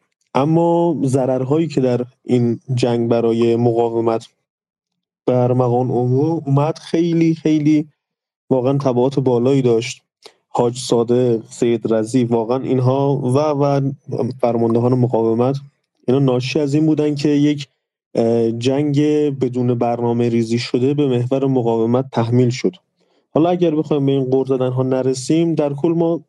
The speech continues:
اگه بخوایم منطقی به قضیه نگاه کنیم، یک روزی خط قرمز آمریکا این بود که،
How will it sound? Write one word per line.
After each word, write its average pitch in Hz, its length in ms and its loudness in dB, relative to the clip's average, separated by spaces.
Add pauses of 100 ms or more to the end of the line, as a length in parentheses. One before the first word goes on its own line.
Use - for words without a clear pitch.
اگه 139 180 2
بخوایم 147 440 0
منطقی 127 460 0
به 151 100 2
قضیه 117 340 0
نگاه 117 340 0
کنیم، 143 480 0 (460)
یک 139 140 2
روزی 160 520 2
خط 135 320 -6
قرمز 135 380 0
آمریکا 127 540 0
این 147 140 0
بود 143 140 2
که، 143 360 0